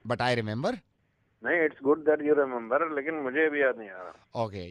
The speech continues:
Speaker 1: ये रिमेम्बरिंग फॉल्ट ना। मैं आपके पास आया था, आपको पता नहीं याद नहीं रहा है, बीस सिगरेट पीता था, मेरी वाइफ भी, अ,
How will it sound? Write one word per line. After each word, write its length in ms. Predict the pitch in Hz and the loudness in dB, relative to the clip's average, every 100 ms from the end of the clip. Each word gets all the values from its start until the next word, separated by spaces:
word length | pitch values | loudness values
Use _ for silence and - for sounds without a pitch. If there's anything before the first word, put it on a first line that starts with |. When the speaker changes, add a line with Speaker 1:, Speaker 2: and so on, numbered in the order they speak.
| 104 | -10
Speaker 1:
ये 60 | |
रिमेम्बरिंग 480 | 120 135 156 175 160 | -6 -6 -6 -6 -8
फॉल्ट 240 | 127 101 | -8 -10
ना। 80 | 131 - - | -10 -16 -12
मैं 220 | 170 214 220 | -2 2 4
आपके 280 | 190 - | 2 2
पास 260 | 226 226 196 | 0 2 2
आया 180 | 170 151 | 0 2
था, 140 | 202 | 2
आपको 220 | 170 196 | 0 0
पता 140 | 190 196 | -4 -2
नहीं 160 | 208 | -4
याद 280 | 123 131 180 | 0 2 2
नहीं 140 | 175 143 | 2 2
रहा 140 | 139 | 2
है, 160 | 180 180 | 0 -4
बीस 240 | 135 127 156 | -4 -4 -2
सिगरेट 360 | - 143 151 - | -4 -2 -4 -4
पीता 260 | 117 123 120 | -4 -2 0
था, 400 | 120 117 143 165 | 0 2 0 -2
मेरी 280 | 139 120 127 | -4 -4 -2
वाइफ 280 | 113 110 120 | 0 -2 -2
भी, 180 | 139 127 - | -6 -6 -6
अ, 200 | 117 | -2